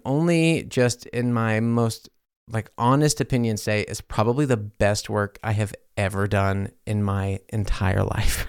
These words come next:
<laughs> Like, sometimes I still, I, there's an old notebook around here somewhere. Sometimes I'll go back and find that text, or I'll see it online and just go like, "Man, how did I do that?"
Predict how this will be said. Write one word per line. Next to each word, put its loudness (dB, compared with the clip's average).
<laughs> -2
Like, 2
sometimes 6
I 8
still, 8
I, 4
there's 4
an 2
old 6
notebook 4
around 4
here 4
somewhere. 2
Sometimes 2
I'll 8
go 6
back 4
and 0
find 2
that -2
text, 0
or 4
I'll 4
see 0
it 2
online 0
and -4
just -2
go -2
like, -4
"Man, -6
how 4
did 4
I 0
do 0
that?" -8